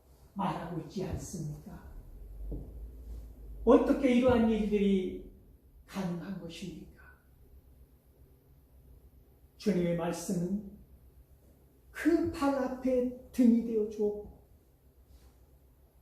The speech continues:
돌보아 주셨고 인도하여 주셨다는 것을 말씀하는 것입니다.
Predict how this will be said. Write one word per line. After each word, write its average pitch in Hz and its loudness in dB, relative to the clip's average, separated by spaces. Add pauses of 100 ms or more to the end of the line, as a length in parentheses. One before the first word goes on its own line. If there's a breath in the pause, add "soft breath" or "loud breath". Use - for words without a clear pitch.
(140)
돌보아 339 4
주셨고 277 -6 (1200 soft breath)
인도하여 240 2
주셨다는 302 2
것을 254 0
말씀하는 185 -6
것입니다. 160 -10